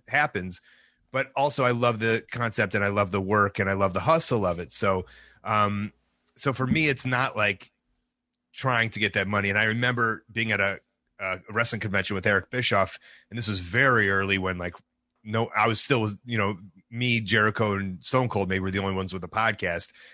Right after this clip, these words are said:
And he was, like, being like, "Well, if I can't make six figures, there's no point." And I was just like, "Well, then what do you,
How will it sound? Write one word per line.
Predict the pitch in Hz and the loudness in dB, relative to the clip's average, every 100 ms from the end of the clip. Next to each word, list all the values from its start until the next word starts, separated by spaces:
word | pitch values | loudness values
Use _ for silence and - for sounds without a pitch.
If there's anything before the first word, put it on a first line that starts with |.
| _ | _
And | 92 | -4
he | 107 | 0
was, | 107 95 95 | 0 0 -2
like, | 92 95 | -2 0
being | 107 101 | 0 0
like, | 90 90 | 0 0
"Well, | 101 | 0
if | |
I | 160 165 | 0 2
can't | 156 131 | 0 0
make | 117 | 0
six | - - | 0 -2
figures, | 113 98 98 | -2 0 -2
there's | 98 95 | -2 -2
no | 95 95 | -2 -2
point." | - 107 98 | 0 0 0
And | 98 | -4
I | |
was | 98 | -6
just | 110 | -4
like, | 127 123 | -2 -2
"Well, | |
then | 156 190 | -4 0
what | 208 | 2
do | 220 | 2
you, | 220 202 | 2 0